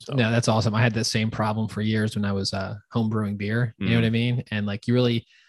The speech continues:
Speaker 2: I mean, it's the kind of thing where actually maybe it's the opposite problem. You want honest feedback from somebody. It's
Speaker 1: Mm-hmm.
Speaker 2: like, "Hey,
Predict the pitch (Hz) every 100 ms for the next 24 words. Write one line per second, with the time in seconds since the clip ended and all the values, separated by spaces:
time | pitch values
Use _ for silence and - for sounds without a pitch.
0 | _ _ - - 139 147 135 131 143 160
1 | 135 - 135 117 107 107 - _ - 156
2 | 151 143 117 120 120 123 113 92 98 92
3 | 98 101 113 - 120 113 117 113 - 113
4 | 101 104 104 - 98 123 120 110 120